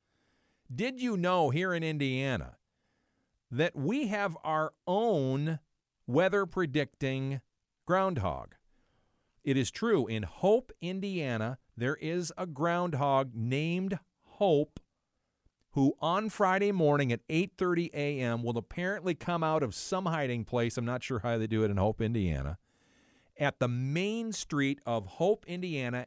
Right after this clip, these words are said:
and Utopia Wildlife Rehabilitators and the eleventh annual Groundhog Day event. I also have an aside here in the Indy Star article that I pulled up with a Google search.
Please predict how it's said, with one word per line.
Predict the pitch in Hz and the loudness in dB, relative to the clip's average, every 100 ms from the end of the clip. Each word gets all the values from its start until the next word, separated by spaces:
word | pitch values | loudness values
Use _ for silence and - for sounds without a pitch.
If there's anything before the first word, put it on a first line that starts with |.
| - | -8
and | 139 131 | -8 -6
Utopia | 98 110 101 - - 202 208 214 208 208 208 | -2 -2 -2 -4 0 2 2 0 -2 -2 -4
Wildlife | 123 107 135 165 175 165 160 151 156 151 - - | -6 0 2 2 0 0 2 2 2 -2 -8 -8
Rehabilitators | 98 127 202 170 185 165 143 - 98 85 80 101 123 147 139 _ _ _ _ _ _ _ _ 110 | -2 0 2 2 2 0 0 0 0 0 -2 -4 -4 -8 -8 _ _ _ _ _ _ _ _ -2
and | 110 | 2
the | 113 | 2
eleventh | 107 135 190 175 147 | 4 4 4 0 -2
annual | 127 117 113 104 | -2 0 0 0
Groundhog | 104 131 139 113 110 95 | 0 0 0 0 -2 -2
Day | 95 92 | -2 -2
event. | 80 69 - _ _ _ _ _ _ _ _ _ - | -2 -6 -8 _ _ _ _ _ _ _ _ _ -8
I | 117 | -2
also | 151 180 165 | 0 0 0
have | 143 139 | 2 2
an | 120 | 0
aside | - 143 147 127 | -2 0 0 0
here | 139 143 | 0 0
in | 147 147 147 | 0 -2 -2
the | 143 143 | -2 -2
Indy | 160 135 | -2 -2
Star | - 156 147 | -2 0 2
article | 123 160 160 120 | 2 2 2 0
that | 110 110 | 2 0
I | |
pulled | 104 143 139 139 | 0 -2 0 0
up | 143 | 0
with | 113 | 0
a | 95 | 0
Google | 107 151 107 | 2 2 2
search. | - 107 101 | -2 -2 -4